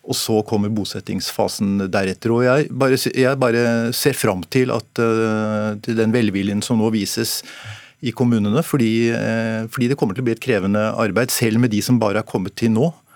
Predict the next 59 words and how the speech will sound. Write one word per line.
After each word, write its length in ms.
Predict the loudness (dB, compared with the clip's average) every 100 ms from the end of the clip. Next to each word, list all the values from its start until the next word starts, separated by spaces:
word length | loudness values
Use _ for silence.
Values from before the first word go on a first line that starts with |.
| -20 _ _
Og 120 | -8
så 280 | -4 0 0
vet 220 | 2 -2
vi 80 | -2
jo 80 | -4
ikke 120 | 0
hvor 100 | 0
mange 180 | 0 0
som 120 | -4
kommer 260 | -2 -2 0
fremover, 320 | -2 -2 -2
så 100 | -2
dette 160 | -2 -4
kan 140 | -4
jo 60 | -2
bli 80 | 0
et 60 |
langvarig 420 | 0 0 -2 -2
arbeid 240 | -2 -2 -4
som 80 | -2
kan 100 | 0
bli 140 | 2
mye 160 | 2 0
større 320 | 0 -2 0
også 200 | -2 0
enn 40 |
det 140 | 0 0
vi 80 | 0
ser 140 | 0
så 180 | 0 2
langt. 240 | 2 2
For 160 | 0 0
så, 260 | 2 0 -2 -16 -18 -12
så 180 | -2 2
hvor 220 | 4 2
stor 400 | 0 -4 0 2
oppgave 320 | 2 0 2
dette 160 | 2 2
blir, 100 | 0
det 200 | 2 2
vil 160 | 2 2
jo, 380 | 2 2 2 -2
eh, 260 | -6 -4
det 140 | -2 0
gjenstår 440 | 0 -2 -4 -2 -2
litt 200 | -2 -4
å 20 |
se, 380 | -6 -2 -2 -2
fordi 320 | -6 -4 -2
det 100 | -2
kommer 220 | -2 -2
litt 140 | -2 -4
an 100 | -6
på 220 | -2 0
hva 120 | 0
vi 100 | 0
nå 260 | 0 0 -2 _ _ _ _
får 320 | -6 -2 0
av 260 | 2 0